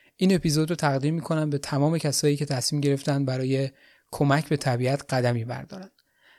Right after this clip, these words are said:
اگر شما هم هنوز شروع نکردین، بهتون پیشنهاد می‌کنم همین الان ایمیلتون یا کلمه اقیانوس رو بفرستید به شماره هزار سه تا شش هزار تا فایل ده گام برای نجات اقیانوس‌ها رو دریافت کنید.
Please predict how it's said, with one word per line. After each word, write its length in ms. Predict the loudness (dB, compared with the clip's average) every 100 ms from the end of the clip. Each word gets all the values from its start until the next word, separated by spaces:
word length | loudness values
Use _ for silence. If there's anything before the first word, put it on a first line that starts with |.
| _ _
اگر 200 | 2 4
شما 320 | 4 4 6 6
هم 100 | 4
هنوز 240 | 2 2
شروع 220 | 0 0
نکردین، 540 | 0 0 0 0 0 2
بهتون 280 | 0 0
پیشنهاد 400 | -4 -2 0 0
می‌کنم 360 | -2 -2 -2 -2
همین 320 | -4 0 2 4
الان 420 | 4 4 2 0 _ _ _
ایمیلتون 760 | 0 4 4 4 0 -2 -4 -2
یا 260 | 2 2 0
کلمه 520 | 0 0 2 2 2
اقیانوس 560 | 0 0 0 0 -2
رو 60 | -4
بفرستید 520 | -2 -2 -2 -2 -2
به 100 | -4
شماره 360 | -4 -4 -4 -4
هزار 560 | -2 -2 2 2 0
سه 200 | -2 -2
تا 100 | -2
شش 280 | -4 -6 -6
هزار 500 | -6 -2 -2 -2 -4 -10 _ -20 -20 _ -8
تا 360 | 0 2 2 0
فایل 720 | 2 4 6 6 4 4 2
ده 380 | 0 0 0 0
گام 260 | 2 4
برای 240 | 2 0 0
نجات 340 | 0 -2 -2
اقیانوس‌ها 480 | -2 -2 -2 -2 0
رو 60 | 0
دریافت 440 | 0 -4 -8 -10
کنید. 340 | -12 -12 -14